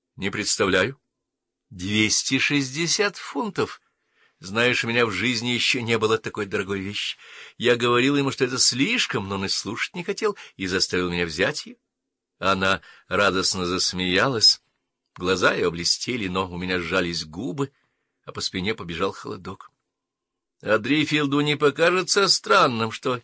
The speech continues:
Кейпер подарил тебе такую дорогую меховую накидку?" спросил я,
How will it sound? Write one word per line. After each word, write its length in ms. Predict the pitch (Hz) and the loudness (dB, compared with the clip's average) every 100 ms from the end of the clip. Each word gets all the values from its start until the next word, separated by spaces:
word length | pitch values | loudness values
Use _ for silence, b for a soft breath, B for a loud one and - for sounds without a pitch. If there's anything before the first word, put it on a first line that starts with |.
| - | -4
Кейпер 580 | - 139 120 - 110 104 - | 2 4 2 2 -2 -2 -12
подарил 380 | 82 110 117 98 | -4 0 0 -2
тебе 180 | 107 | -6
такую 260 | 104 107 104 | -8 -6 -2
дорогую 460 | 110 131 110 104 107 | 0 0 -2 -4 -2
меховую 460 | 131 147 113 113 | -4 -4 -2 -2
накидку?" 500 | 185 - 110 - - - B B B B | -2 -2 -2 -2 -10 -10 B B B B
спросил 480 | - 113 101 113 101 | -2 2 2 2 2
я, 240 | 101 92 | 4 2